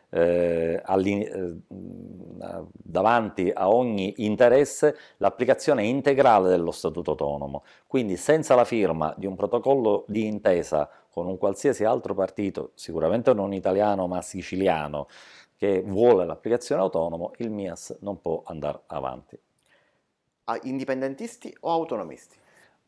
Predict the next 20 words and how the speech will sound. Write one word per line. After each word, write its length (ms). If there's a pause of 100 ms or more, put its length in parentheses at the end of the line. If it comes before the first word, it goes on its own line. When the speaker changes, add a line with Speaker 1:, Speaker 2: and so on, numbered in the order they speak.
Speaker 1:
Noi 140
preferiamo 640
gli 100
indipenden-, 680
eh, 180
gli 140
autonomisti, 800
ovviamente. 800
Eh, 280
non 220
abbiamo 560
preclusioni 800
per 260
gli 360
indipendentisti, 1040
purché 520
ovviamente 460
si 140
rendano 400
conto 440